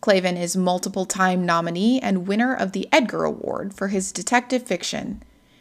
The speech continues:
and the story The Killer Christian was originally published for members of the Mysterious Bookshop.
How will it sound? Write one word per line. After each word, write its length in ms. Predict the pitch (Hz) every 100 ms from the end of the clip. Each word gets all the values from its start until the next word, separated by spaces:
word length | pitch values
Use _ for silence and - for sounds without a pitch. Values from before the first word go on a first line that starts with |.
| _
and 180 | - 208
the 60 | 220
story 420 | - 262 247 262
The 140 | 233
Killer 320 | 226 233 226 254
Christian 580 | - 190 - 170 185 196
was 160 | 185 190
originally 580 | 185 247 277 330 370
published 580 | 359 226 190 170 175 -
for 160 | - 196
members 480 | 190 202 233 240 226
of 200 | 185 185
the 60 |
Mysterious 760 | 190 190 - 233 226 233 233 -
Bookshop. 580 | - - - - -